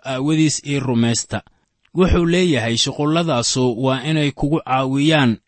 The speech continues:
inaad isaga rumaysato. Waxa aayadda laba iyo tobanaadi ay leedahay, "Runtii, runtii waxaan idinku leeyahay, kii i rumaystaa shuqullada aan sameeyo,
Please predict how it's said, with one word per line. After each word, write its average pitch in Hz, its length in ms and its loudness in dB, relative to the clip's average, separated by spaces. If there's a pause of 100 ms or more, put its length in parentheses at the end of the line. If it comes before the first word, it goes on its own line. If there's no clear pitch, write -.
inaad 143 360 -2
isaga 139 340 -4
rumaysato. 113 720 -2 (480)
Waxa 165 340 0
aayadda 151 420 -2
laba 139 220 0
iyo 143 160 -4
tobanaadi 127 600 -2
ay 131 180 -6
leedahay, 120 600 -2 (260)
"Runtii, 139 600 0 (240)
runtii 160 380 0
waxaan 139 380 0
idinku 135 420 -2
leeyahay, 123 680 0 (340)
kii 143 260 0
i 196 100 2
rumaystaa 123 800 0 (160)
shuqullada 156 680 0
aan 151 160 0
sameeyo, 120 680 -2